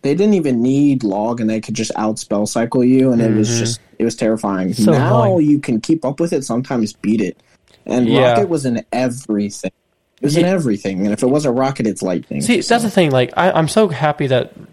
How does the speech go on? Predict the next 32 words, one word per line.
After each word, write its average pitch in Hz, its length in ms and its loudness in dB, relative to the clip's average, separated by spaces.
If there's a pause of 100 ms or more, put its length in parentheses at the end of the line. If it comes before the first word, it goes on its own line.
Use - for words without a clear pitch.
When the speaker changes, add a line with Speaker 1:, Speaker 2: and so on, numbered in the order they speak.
(180)
Speaker 2:
this 139 140 2
is 131 80 -4
happening 127 340 0
too, 135 140 -2
because 131 260 -2
I 131 60 2
think 147 180 0
now 147 240 4
it, - 160 -2
uh, 131 300 -2
it 135 100 0
implies 131 380 2
more 127 320 4
skill 131 260 -2
into 123 140 -2
the 127 100 -4
game. 123 380 -4 (880)
You 143 80 0
know 143 60 6
what 143 60 4
I - 20 4
mean? 143 160 4
'Cause, 139 160 0
like, 127 140 4
Speaker 3:
Mm-hmm. 120 140 0
Speaker 2:
Rocket 214 480 0
doesn't 160 220 -2
take 127 160 -4
that 117 120 2
much 120 180 -6
skill, 120 340 -4
right? 123 280 0